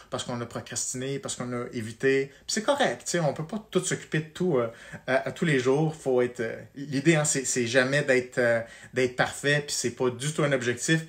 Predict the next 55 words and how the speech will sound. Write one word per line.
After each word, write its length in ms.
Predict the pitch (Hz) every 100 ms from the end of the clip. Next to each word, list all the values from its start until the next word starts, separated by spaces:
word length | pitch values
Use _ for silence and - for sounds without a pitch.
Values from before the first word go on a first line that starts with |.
| - - -
Par 200 | 135 -
contre, 220 | 170 160 - -
si 140 | 165
à 20 |
un 20 | 151
moment 100 | 139
donné, 260 | 160 208
on, 140 | 139 135 139 135
une 100 | 139
émotion 320 | 143 131 151
commence 340 | 147 147 165
à 60 | 151
fluctuer, 480 | - - - 156 185
puis 160 | -
on, 180 | 135 143
on 40 | 135
commence 260 | 139 156
à 60 | 151
taper 260 | 156 151 151
le 240 | 147 123 113
trois 240 | - 156
sur 160 | 156 131
dix, 220 | 156 -
quatre 160 | 151 -
sur 100 | 131
dix, 200 | 147 160
cinq 260 | - 156
sur 140 | 151 127
dix, 160 | 165 165 - - _
là, 180 | 113 156
là, 240 | 185 170 170
ça 160 | 127
commence 420 | - 127 139 143
à, 40 | 123 127 - -
à 80 | 123
être 100 | 123
une 100 | 127
priorité. 540 | - 135 120 113 127
Donc 260 | 120 113 -
là, 80 | 156
il 60 |
faut 80 | 147
commencer 580 | 139 131 117 - 160 175 - -
à 80 | 120
avoir 200 | 123 131
un 80 | 127
plan 200 | 147 143
d'action 300 | 131 - 143
très, 220 | - 143
très 180 | - 160
sérieux 340 | 139 123 139
par 120 | 143
rapport 280 | 120 117 123
à 60 | 113
ça. 160 | -